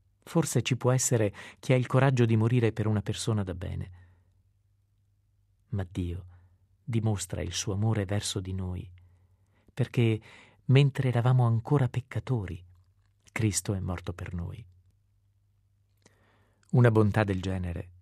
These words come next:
non si era mai vista sulla terra.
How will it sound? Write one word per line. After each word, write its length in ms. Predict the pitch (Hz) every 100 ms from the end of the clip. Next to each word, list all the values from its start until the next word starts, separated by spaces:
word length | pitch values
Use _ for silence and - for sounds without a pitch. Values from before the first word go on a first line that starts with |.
| _ _ _ -
non 180 | 110 104
si 140 | -
era 160 | 107 101
mai 220 | 104 104
vista 400 | 90 87 - 101
sulla 240 | - -
terra. 440 | 87 95 90 -